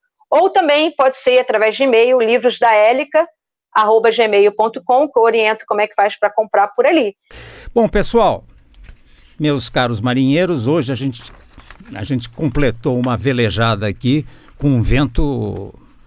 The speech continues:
Speaker 2: bastante forte aqui, né? É, fomos pra lugares distantes, fomos a lugares desconhecidos, é, lugares que nos farão pensar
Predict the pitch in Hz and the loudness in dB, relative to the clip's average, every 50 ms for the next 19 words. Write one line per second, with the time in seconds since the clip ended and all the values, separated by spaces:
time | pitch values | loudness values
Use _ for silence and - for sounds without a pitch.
0 | - - - _ - - 143 113 123 117 - - - 180 180 - - - - 127 | -20 -20 -20 _ -20 -14 -8 -4 -4 -4 -4 -2 -2 -2 -2 -2 -2 -2 -2 -2
1 | 107 87 - - - 113 - - - 87 92 110 131 156 156 156 - - - - | -2 -2 -6 -10 -12 -14 -14 -14 -12 -6 -2 0 0 0 0 -4 -8 -20 -20 -20
2 | - - - - - - 110 101 101 98 - - - 135 131 131 117 - - 147 | -20 -20 -20 -20 -16 -12 -8 -8 -8 -8 -8 -6 -4 -2 -2 -2 -2 -2 0 0
3 | 135 131 127 120 113 117 117 120 113 113 110 104 98 85 - - - - - - | 0 -2 -2 -4 -2 -2 -2 -2 -2 -4 -4 -6 -8 -12 -14 -16 -20 -20 -20 -18
4 | 104 98 110 - - - 180 190 220 220 214 - 185 170 151 156 - - - - | -12 -10 -8 -6 -4 -2 -2 0 0 -2 -4 -6 -8 -8 -8 -10 -12 -14 -16 -18
5 | - - - - 120 123 113 104 117 110 107 113 113 110 107 107 104 90 - - | -20 -16 -8 -4 -2 -2 -2 0 -2 -2 -2 -2 -2 0 0 -2 -4 -6 -10 -12
6 | - - 123 117 110 107 101 - - - 143 165 180 160 185 170 - - - - | -8 -2 0 0 0 0 -2 -4 -2 -2 0 0 0 -2 -6 -10 -12 -14 -18 -20
7 | - - - - - - _ _ _ _ - - 107 101 101 101 101 101 98 98 | -20 -20 -20 -20 -20 -20 _ _ _ _ -14 -12 -10 -8 -8 -8 -8 -10 -10 -10
8 | 101 101 104 117 120 117 131 - 123 117 117 117 113 - - 143 131 131 127 120 | -12 -14 -14 -10 -8 -6 -4 -2 -2 -2 -2 -2 -4 -6 -6 -4 -2 -2 -2 -2
9 | - 170 151 113 104 117 117 - 135 131 117 - - 120 113 117 120 | -2 -2 -2 0 -2 -2 -2 -2 -2 -2 -2 -2 -2 -2 0 0 -2